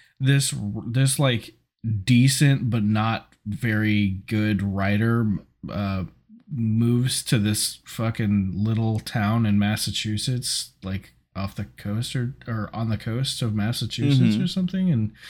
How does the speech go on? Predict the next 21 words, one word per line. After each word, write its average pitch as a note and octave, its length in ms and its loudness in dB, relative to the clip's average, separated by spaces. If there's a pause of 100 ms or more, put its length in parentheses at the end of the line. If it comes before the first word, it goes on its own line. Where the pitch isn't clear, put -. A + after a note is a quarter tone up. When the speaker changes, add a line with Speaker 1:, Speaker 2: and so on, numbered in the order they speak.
(520)
Speaker 1:
to, F3+ 100 4
like, C#3 320 0
try C#3 260 0
to C3+ 120 4
finish C3 760 4
his C3 540 2 (120)
screenplay C#3 840 4
or C#3 40 4
something D3 260 4
like C#3+ 180 4
this. D#3 280 2 (1500)
And D#3+ 120 6
basically E3+ 480 4
he D3 100 6
gets, C#3+ 320 0
like, A#2+ 300 2 (1700)
some, C#3+ 480 2
these C3+ 240 6
other C#3+ 400 4
famous B2+ 600 4
people G#2+ 680 0